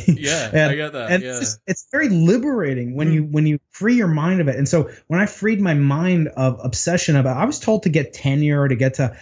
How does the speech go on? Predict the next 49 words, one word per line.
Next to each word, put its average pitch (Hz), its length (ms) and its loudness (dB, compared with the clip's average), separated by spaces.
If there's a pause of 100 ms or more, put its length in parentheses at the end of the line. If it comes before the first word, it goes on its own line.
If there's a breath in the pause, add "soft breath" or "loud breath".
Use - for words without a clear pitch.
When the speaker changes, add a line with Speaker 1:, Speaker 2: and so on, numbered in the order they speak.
(140)
Speaker 2:
high 156 240 -2
level 151 300 2
of 139 100 -2
promotion 143 540 0
at 131 200 2
the 127 80 0
University 135 400 2
of - 100 -2
California, 135 440 0
I 135 60 -6
have 196 180 0
to 175 60 -4
win 151 160 2
a 143 40 6
Nobel 131 260 4
Prize. 117 560 -6 (420 soft breath)
I've 160 220 0
been 190 100 2
told 214 220 2
by 185 100 4
many 190 460 4
people 131 320 0
that 127 180 2
they're 147 140 2
basically 170 600 0
judged 139 460 0
in 135 80 0
their 131 120 0
careers 139 640 0 (320 loud breath)
on 143 140 4
their 139 140 4
prospects 151 580 -2
of 147 100 -2
winning 135 240 2
a - 20 4
Nobel 123 320 0
Prize. 117 280 -6 (300 loud breath)
To - 80 2
be 262 120 4
liberated 196 480 2
from 208 120 -4
that 220 100 -2
and 185 100 -2
say, 170 140 2
like, 147 240 2
"Well, 135 160 0
what, 139 240 -4
you 160 100 2
know, 120 300 2